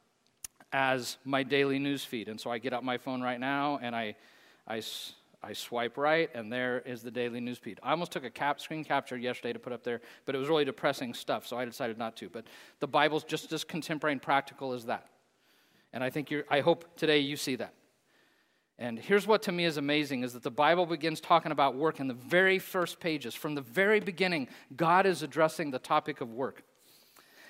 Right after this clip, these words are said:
And he strategically lays a foundation of how we look at work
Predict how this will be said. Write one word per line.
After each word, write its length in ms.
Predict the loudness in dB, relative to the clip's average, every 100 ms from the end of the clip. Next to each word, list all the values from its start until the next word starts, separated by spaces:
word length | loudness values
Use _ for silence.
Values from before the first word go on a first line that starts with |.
| -4
And 180 | -2 0
he 140 | 0
strategically 840 | -2 -2 -4 0 2 2 2 2 4
lays 320 | 6 6 4
a 60 | 0
foundation 840 | 4 6 6 4 4 4 2 -2
of 80 | -2
how 160 | 2 2
we 160 | 2
look 240 | 0 0 0
at 80 | -4
work 300 | -6 -6